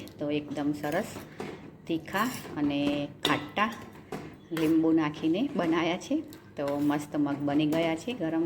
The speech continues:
ગરમ. તો ચલો, જમી લઈએ હવે. હા, તો ફ્રેન્ડ્સ, જમવાનું જમી લીધું, વાસણ ધોયા અને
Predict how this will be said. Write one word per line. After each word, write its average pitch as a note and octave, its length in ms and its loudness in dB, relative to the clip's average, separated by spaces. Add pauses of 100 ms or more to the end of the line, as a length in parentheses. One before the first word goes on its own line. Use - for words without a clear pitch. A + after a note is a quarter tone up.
ગરમ. G#3 200 -4 (720)
તો C#3+ 80 -6 (200)
ચલો, D#3+ 220 -2 (380)
જમી D3 340 4
લઈએ D3 320 0
હવે. E3+ 180 0 (1400)
હા, D#3+ 240 0
તો E3+ 60 -10 (120)
ફ્રેન્ડ્સ, F#3 300 -6 (800)
જમવાનું D#3 540 -2
જમી E3 300 -4
લીધું, F#3+ 260 -4 (180)
વાસણ D#3+ 460 -8
ધોયા F3 260 -4 (560)
અને D3 180 -2